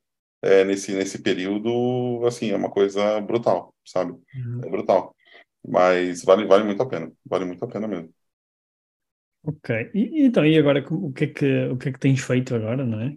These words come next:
Speaker 2: Disseste que tinhas uma empresa, o que é que aconteceu? Conta-nos lá, como é que, como é que foi
Speaker 1: Pois
Speaker 2: agora?
Speaker 1: é, eu tinha uma, eu tinha uma empresa, né, de, de higienização de, de viatura, era uma master franchising, é, de uma marca italiana que nós compramos, é, pra,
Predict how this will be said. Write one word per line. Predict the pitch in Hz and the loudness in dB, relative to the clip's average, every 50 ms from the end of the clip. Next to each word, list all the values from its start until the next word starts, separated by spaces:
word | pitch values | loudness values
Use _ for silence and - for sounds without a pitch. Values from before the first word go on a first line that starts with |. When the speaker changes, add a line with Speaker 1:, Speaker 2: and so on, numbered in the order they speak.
| - _ | -10 _
Speaker 2:
Disseste | 151 131 127 127 120 139 175 139 113 - 147 143 131 - | -6 -4 -4 -4 -4 -6 -8 -10 -4 0 0 0 0 -2
que | - | -4
tinhas | - 151 147 139 135 135 | -2 0 2 2 4 4
uma | 139 139 | 4 4
empresa, | 147 147 - 170 208 220 226 214 196 | 4 2 4 4 6 6 8 6 6
o | 190 | 4
que | 185 | 4
é | 160 | 2
que | 151 | 2
aconteceu? | 143 143 143 139 - - 156 160 180 196 196 190 185 180 165 156 156 | 2 2 0 -2 -2 -2 -2 0 0 2 2 2 0 0 -2 -4 -4
Conta-nos | - 156 151 - 143 135 127 | -4 -4 -2 0 0 2 2
lá, | 127 113 110 | 0 -2 -2
como | - 123 123 | -2 -4 -4
é | 117 | -4
que, | - _ _ | -6 _ _
como | - 143 139 | 0 0 0
é | 131 | 2
que | - | 2
foi | - 139 | 4 4
Speaker 1:
Pois | 131 131 | 6 8
Speaker 2:
agora? | 135 135 123 113 | 8 8 8 6
Speaker 1:
é, | |
eu | - | 4
tinha | - 135 135 | 0 -2 4
uma, | 139 139 135 135 135 135 131 131 131 127 127 127 127 - | 6 8 8 10 8 8 8 8 6 4 4 0 -2 -6
eu | 139 131 | -6 -2
tinha | 135 131 | 0 2
uma | 127 123 | 2 2
empresa, | 123 127 131 160 190 - - 139 | 2 4 4 4 4 4 2 2
né, | 123 123 123 | 2 2 0
de, | 113 104 101 104 104 104 104 98 | 0 -4 -6 -6 -6 -6 -6 -8
de | 104 98 | -8 -6
higienização | 98 104 110 107 107 107 101 - - 113 107 101 | -4 -4 -4 -2 -4 -4 -6 -4 -4 -4 -4 -4
de, | 98 98 101 101 101 98 98 | -4 -6 -6 -6 -6 -6 -8
de | 92 95 98 | -8 -6 -2
viatura, | 107 104 101 - 139 156 165 | 0 0 0 0 2 2 4
era | 147 117 | 4 4
uma | 104 104 | 4 2
master | 104 107 107 - - 104 | 2 2 -2 -2 -4 -8
franchising, | - - 107 98 - - 104 117 127 131 127 113 101 101 101 - - | -8 -6 -6 -2 0 2 4 4 2 2 0 -2 -2 -2 -4 -6 -6
é, | - - 98 95 95 92 92 92 - _ _ - | -4 0 2 2 2 2 -2 -4 -8 _ _ -18
de | 151 120 | -6 0
uma | 104 101 98 | 0 2 2
marca | 95 95 - - | 2 0 0 -2
italiana | - 98 95 95 98 110 131 131 | -4 -2 0 0 0 0 0 -2
que | 131 | -4
nós | 117 101 - | -6 -6 -6
compramos, | - - 98 98 120 107 101 101 98 95 95 - - | -6 -6 -6 -4 -2 -2 0 0 0 -2 -4 -6 -4
é, | 101 95 95 95 95 92 | -2 0 2 2 0 0
pra, | 92 - - 95 95 92 92 90 90 90 87 | -4 -4 -2 -2 -2 0 -2 -4 -6 -8 -10